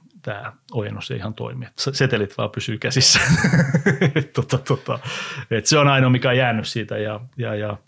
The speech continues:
sit mä kokeilin yhdeksänkymmentä siinä loppuvuodestakin ajaa, mutta ei se kipeyty niin paljon. Ja sitten lääkärin kanssa sit neuvoteltiin, se sanoi, että jos sä menet nelikymppisenä pystyy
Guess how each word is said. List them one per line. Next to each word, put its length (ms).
sit 140
mä 80
kokeilin 420
yhdeksänkymmentä 500
siinä 120
loppuvuodestakin 560
ajaa, 180
mutta 240
ei 60
se 120
kipeyty 400
niin 160
paljon. 380
Ja 60
sitten 320
lääkärin 360
kanssa 200
sit 100
neuvoteltiin, 600
se 100
sanoi, 240
että 180
jos 140
sä 60
menet 340
nelikymppisenä 800
pystyy 320